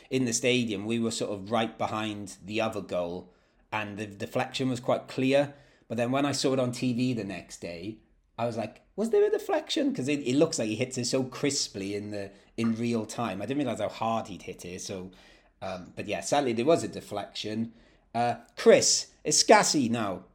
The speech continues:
He, he scored one goal last season, and now he's, they did give him this goal. It was a big deflection, but he still was the one that hit the shot. Do we need, or do we expect more goals from him this season compared to last season? 'Cause obviously when we signed him,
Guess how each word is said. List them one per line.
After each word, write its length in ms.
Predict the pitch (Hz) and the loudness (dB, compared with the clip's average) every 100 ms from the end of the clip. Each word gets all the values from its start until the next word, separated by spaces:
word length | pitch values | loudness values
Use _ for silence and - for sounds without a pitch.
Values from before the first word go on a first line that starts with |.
| _ _ | _ _
He, 180 | 135 147 | -4 -2
he 100 | 147 | -2
scored 260 | - 180 | 2 4
one 280 | 170 196 190 | 10 10 10
goal 280 | 175 165 139 | 6 6 6
last 360 | 131 123 110 - | 2 2 0 -4
season, 360 | 101 98 104 | -6 -4 -4
and 100 | 107 | -2
now 180 | 113 110 | -2 -4
he's, 340 | 104 113 104 - - _ _ _ _ _ _ _ | -2 -4 -6 -16 -20 _ _ _ _ _ _ _
they 280 | 80 82 127 | -12 0 2
did 200 | 131 135 | 2 2
give 140 | 117 104 | 0 -2
him 140 | 101 | -4
this 180 | 98 - | -6 -6
goal. 240 | 107 110 | -6 -4
It 40 | 120 | -2
was 120 | 110 | -4
a 60 | |
big 240 | 101 95 - | -4 -8 -10
deflection, 520 | 98 101 95 - 107 | -8 -8 -8 -8 -8
but 100 | 104 | -8
he 40 | |
still 300 | 104 - 120 | -6 -2 -2
was 200 | 104 104 | -2 -8
the 80 | - | -6
one 120 | 104 | -6
that 80 | 98 | -4
hit 160 | 113 - | -8 -8
the 80 | 92 | -6
shot. 360 | - 95 - - _ _ _ _ | -6 -6 -10 -20 _ _ _ _
Do 140 | 180 190 | 4 6
we 180 | 190 170 | 6 6
need, 500 | 160 147 104 107 - | 6 4 2 -4 -6
or 140 | 113 107 | -8 -8
do 240 | 95 131 | -4 0
we 120 | 127 | 0
expect 720 | 117 - - - 135 - - - | 0 -2 -2 2 0 0 -8 -2
more 220 | 113 107 | 0 0
goals 360 | 110 104 101 - | 0 0 -2 -4
from 140 | 92 | -8
him 160 | 95 92 | -8 -6
this 200 | 95 - | -6 -6
season 380 | 95 92 92 | -6 -8 -8
compared 260 | 85 - 92 | -12 -8 -8
to 60 | 95 | -6
last 320 | 95 92 - | -4 -4 -6
season? 320 | 95 87 90 | -10 -10 -10
'Cause 140 | 92 120 | -2 4
obviously 300 | 147 143 127 | 4 4 2
when 160 | 135 | 2
we 100 | 120 | 2
signed 480 | 113 131 120 120 113 | 0 0 0 0 -2
him, 340 | 92 90 92 | -4 -10 -12